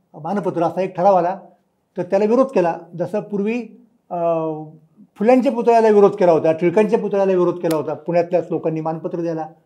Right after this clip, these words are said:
विरोध केला होता टिळकांना, तशा प्रकारचा इतिहासाची पुनरावृत्ती इथे गांधींच्या बाबतीत झाली. पण शेवटी तो ठराव मान्य झाला आणि गांधीजींना विश्रामबाग वाड्यात, अं, सभा घेऊन मानपत्र द्यायचं असं ठरलं आणि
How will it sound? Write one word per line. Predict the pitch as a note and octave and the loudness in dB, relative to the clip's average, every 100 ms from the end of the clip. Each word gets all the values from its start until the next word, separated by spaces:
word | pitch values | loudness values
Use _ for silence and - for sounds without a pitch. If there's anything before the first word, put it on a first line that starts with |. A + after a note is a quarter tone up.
| - | -12
विरोध | D3+ D#3 | -6 -6
केला | D#3 D#3 | -4 -6
होता | C#3 C#3+ C3+ | -4 -6 -8
टिळकांना, | D3+ D3+ C#3 C3 C3 _ _ _ - | -8 -6 -6 -6 -12 _ _ _ -8
तशा | A#3 C#4 | 0 2
प्रकारचा | B3 A#3+ G#3+ A#3+ | 2 0 0 0
इतिहासाची | G#3+ A3 G#3 G3 | -2 -2 -4 -8
पुनरावृत्ती | G3+ G3+ G3+ F#3+ G#3 | -8 -4 -4 -4 -8
इथे | G#3+ | -6
गांधींच्या | A3 G#3 G3 F3+ | -2 -2 0 0
बाबतीत | F3 D#3+ | 0 -4
झाली. | B2 G2 - _ _ _ _ - | -8 -12 -20 _ _ _ _ -2
पण | A#3 | -2
शेवटी | A3+ G#3+ C4+ B3+ - _ _ G#3 | 0 -2 -2 -4 -10 _ _ -8
तो | |
ठराव | G3+ F#3+ G#3+ G3 | -2 0 0 0
मान्य | F#3+ G3+ F#3+ | -4 -4 -2
झाला | E3 | 0
आणि | G#3 F#3+ G#3+ | -2 -4 -8
गांधीजींना | G3 E3 F3 F3 A3+ - _ - | -8 -6 -6 -6 -8 -10 _ -10
विश्रामबाग | F3+ F#3+ G3 F#3+ F#3 | -8 -4 -4 -2 0
वाड्यात, | F3+ F3+ F3+ - _ _ | 0 0 -2 -8 _ _
अं, | G3+ F3 D#3 D3+ C#3 B2+ | -14 -8 -6 -6 -8 -8
सभा | D#3+ E3+ | -4 -4
घेऊन | D#3+ G3 G#3+ | -4 -6 -10
मानपत्र | E3 D3 D#3+ G3+ | -16 -14 -8 -2
द्यायचं | A#3+ G3+ F3+ | 2 2 0
असं | F#3+ | -4
ठरलं | F#3+ A3+ D#3+ - - _ _ _ _ _ _ - | 0 0 0 -6 -20 _ _ _ _ _ _ -14
आणि | E3+ | -12